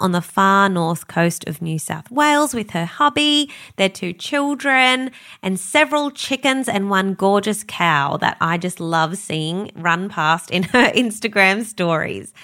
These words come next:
Tash is also a full-time primary school teacher.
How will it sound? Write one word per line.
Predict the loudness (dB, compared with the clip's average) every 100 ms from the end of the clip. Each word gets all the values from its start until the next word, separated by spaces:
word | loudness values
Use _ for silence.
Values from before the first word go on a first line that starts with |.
| -20 -18 -18 -16
Tash | -4 2 2 2 0
is | -2 0
also | -2 0 0 2 0 -6 -20 _ 0
a | 2 0 -4 _
full-time | -2 -2 0 0 2 2 0 -6
primary | -2 2 2 4 2
school | 0 -2 -2 -2
teacher. | -4 -4 -4 -4 -6